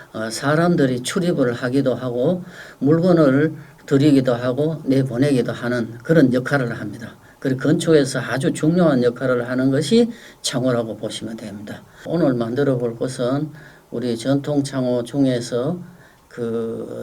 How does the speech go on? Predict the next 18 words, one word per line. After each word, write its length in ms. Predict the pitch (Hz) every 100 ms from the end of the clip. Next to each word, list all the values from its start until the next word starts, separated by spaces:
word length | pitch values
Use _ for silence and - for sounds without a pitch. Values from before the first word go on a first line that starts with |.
| 120
두 160 | 139 143
미리 280 | 160 151 131
문살의 880 | 127 127 123 127 117 113 117 123 120
비살 420 | 156 - 127 113
문은 380 | 120 123 113 113
제가 640 | - 143 151 135 113 113
성의껏 580 | - - 143 123 147 120 - -
모든 340 | 123 123 135 139
것을 360 | 123 131 113
다 320 | - 113 117 113
준비해 520 | - 143 147 127 120
왔는 420 | 120 117 123 139
것을, 380 | 127 123 120 120 - - - _
어, 200 | 117 117 117
동영상을 720 | 110 120 131 139 151 131 117
통해 260 | 120 123
보시고 680 | 117 123 139 156 123 123 175 - - - _
그 520 | - 120 110 110 -